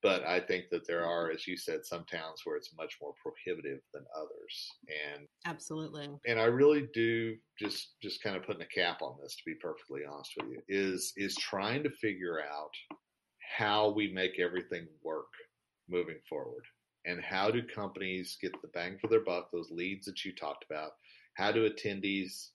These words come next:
Speaker 1: not only get to see, 'cause, you know, when January first starts and the new clock goes and everything else, you know, will they feel comfortable going back?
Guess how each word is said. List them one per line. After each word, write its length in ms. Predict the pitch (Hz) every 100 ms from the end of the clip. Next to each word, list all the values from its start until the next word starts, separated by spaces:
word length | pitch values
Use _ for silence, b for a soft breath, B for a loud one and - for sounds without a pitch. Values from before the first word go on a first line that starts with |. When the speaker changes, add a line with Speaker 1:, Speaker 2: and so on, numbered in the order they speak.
| _ _
Speaker 1:
not 160 | 107 127
only 140 | 156
get 180 | 143 135
to 60 |
see, 420 | - - 98 92 107
'cause, 220 | 127 120
you 80 | 151
know, 120 | 104
when 160 | 104 113
January 420 | 117 120 117 110 110
first 280 | 92 87 -
starts 420 | 80 80 110 -
and 120 | 95
the 60 | 98
new 240 | 98 95
clock 380 | - 80 71 -
goes 320 | 85 87 90
and 80 | 92
everything 420 | 80 85 95 98 82
else, 360 | - - - - B B B
you 80 | 110
know, 160 | 92 80 -
will 240 | 101 101
they 160 | 113 117
feel 200 | 120 107
comfortable 520 | - 101 - - 80
going 320 | 76 71 73
back? 320 | 55 55 90